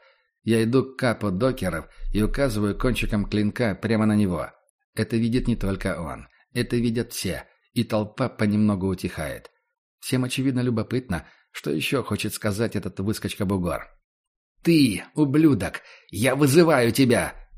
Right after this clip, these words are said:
говорю я. Вокруг уже стоит тишина, и мои слова слышны во всем этом огромном зале. «Ты, тварь, чуть не убил Желтого, и ты забрал мою женщину! Считай это местью! Я заберу твою поганую башку,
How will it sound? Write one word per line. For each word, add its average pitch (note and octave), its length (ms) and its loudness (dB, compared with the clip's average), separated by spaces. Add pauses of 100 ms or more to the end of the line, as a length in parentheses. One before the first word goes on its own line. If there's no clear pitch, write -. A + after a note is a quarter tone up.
говорю G#2 320 0
я. E2+ 320 -4 (400)
Вокруг G#2+ 400 -2
уже A2 140 0
стоит A2 360 -2
тишина, A2 540 0 (280)
и G2+ 60 -4
мои A2 200 0
слова A#2+ 380 -2
слышны G#2+ 540 -2
во F#2 140 -4
всем A2+ 260 -2
этом G2 200 -2
огромном A2 600 -2
зале. D#2+ 400 -4 (640)
«Ты, D#3+ 160 8
тварь, C3 420 0
чуть C#3+ 280 2
не D3 100 2
убил C#3+ 360 2
Желтого, A#2 540 0 (380)
и A#2+ 140 2
ты - 180 2
забрал C#3+ 400 2
мою D3 240 2
женщину! A2 500 -2 (280)
Считай B2+ 420 0
это D3+ 160 2
местью! D#3 440 0 (280)
Я C#3 220 6
заберу D3+ 400 2
твою C3+ 260 0
поганую C3+ 500 2
башку, A#2+ 520 -2